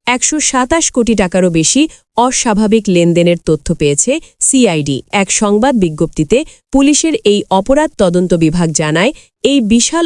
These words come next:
অঙ্কের অর্থ লেনদেন কেবল মানি লন্ডারিং নয়, বরং কোনো সংঘবদ্ধ অপরাধ বা সন্ত্রাসী কর্মকাণ্ডের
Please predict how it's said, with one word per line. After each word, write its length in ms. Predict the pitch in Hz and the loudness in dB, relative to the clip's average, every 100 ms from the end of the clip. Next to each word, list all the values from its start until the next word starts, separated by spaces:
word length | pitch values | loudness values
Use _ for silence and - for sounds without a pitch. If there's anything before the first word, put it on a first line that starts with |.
| - | 0
অঙ্কের 380 | 202 202 247 226 175 | 0 0 0 -2 0
অর্থ 240 | 175 - 240 | -2 0 0
লেনদেন 440 | 180 147 151 247 311 - - | 2 2 2 2 0 -6 -2
কেবল 280 | 262 262 294 | 0 2 2
মানি 340 | 220 190 220 311 | 2 2 2 2
লন্ডারিং 460 | 240 180 170 160 156 | 2 2 0 0 0
নয়, 240 | 156 214 330 _ - | 2 0 -4 _ 0
বরং 220 | 226 254 262 | 2 2 2
কোনো 200 | 269 269 | 0 0
সংঘবদ্ধ 680 | - 220 220 277 277 262 277 - | 0 0 0 2 0 0 -2 -2
অপরাধ 420 | 180 170 202 233 254 - - | -2 0 2 2 -2 -10 -4
বা 120 | 220 240 | -2 0
সন্ত্রাসী 580 | - 254 269 330 320 339 | 0 0 0 -2 -2 -2
কর্মকাণ্ডের 680 | 247 220 226 233 226 226 | 0 2 0 0 2 2